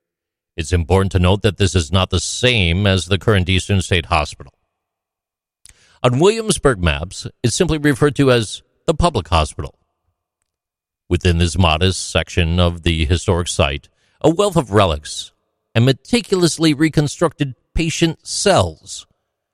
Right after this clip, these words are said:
provide a glimpse into the challenging conditions of yesteryears,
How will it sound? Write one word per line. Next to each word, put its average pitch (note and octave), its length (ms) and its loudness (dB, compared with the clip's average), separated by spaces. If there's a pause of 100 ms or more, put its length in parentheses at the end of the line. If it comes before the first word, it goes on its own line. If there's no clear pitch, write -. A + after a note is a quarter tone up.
(220)
provide D2+ 320 -4
a F2 40 -2
glimpse G2+ 380 2
into A#2+ 200 0
the B2+ 100 2
challenging C#3+ 540 0
conditions D3 720 0
of C3 100 0
yesteryears, F#2 800 0